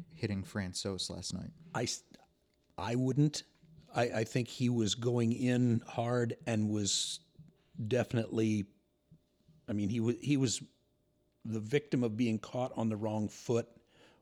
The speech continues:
Speaker 2: and, and went in with the defenseman. Was that Johnson? Who, who was with him?
Speaker 1: Gerard.
Speaker 2: Gerard, that's right, Sam Gerard. A-, and, you know, Gerard's not a huge guy, but if you look at the, if you look at the replay in slow motion, i-,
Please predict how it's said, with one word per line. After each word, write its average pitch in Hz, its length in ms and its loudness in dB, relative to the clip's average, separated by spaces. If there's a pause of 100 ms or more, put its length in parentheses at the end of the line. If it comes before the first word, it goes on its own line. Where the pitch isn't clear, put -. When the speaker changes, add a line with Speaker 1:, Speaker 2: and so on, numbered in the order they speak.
(680)
Speaker 2:
and, 110 420 0
and 104 160 -4
went 110 200 0
in 113 260 -2
with 107 140 -2
the 110 60 -8
defenseman. 107 680 -4 (880)
Was 113 220 -2
that 147 200 -2
Johnson? 135 480 -2 (100)
Who, 147 240 -6
who 165 120 -2
was 139 180 -2
with 113 140 -4
him? 113 40 0
Speaker 1:
Gerard. 110 300 0 (460)
Speaker 2:
Gerard, 104 380 -2
that's 120 260 -10
right, 104 200 -14
Sam 104 200 -6
Gerard. 95 280 -6 (600)
A-, 123 200 -4
and, 123 340 0
you 143 120 0
know, 120 100 2
Gerard's 147 360 4
not 135 140 4
a 110 40 4
huge 110 320 -2
guy, 101 280 -2 (220)
but 113 100 -4
if 110 120 -2
you 113 80 0
look 131 200 0
at 123 120 -6
the, 107 240 -2 (160)
if 196 160 -4
you 113 80 -2
look 135 140 4
at 120 60 -4
the 127 60 -4
replay 117 400 2
in 101 100 0
slow 107 320 0
motion, 98 460 -4 (600)
i-, - 300 -12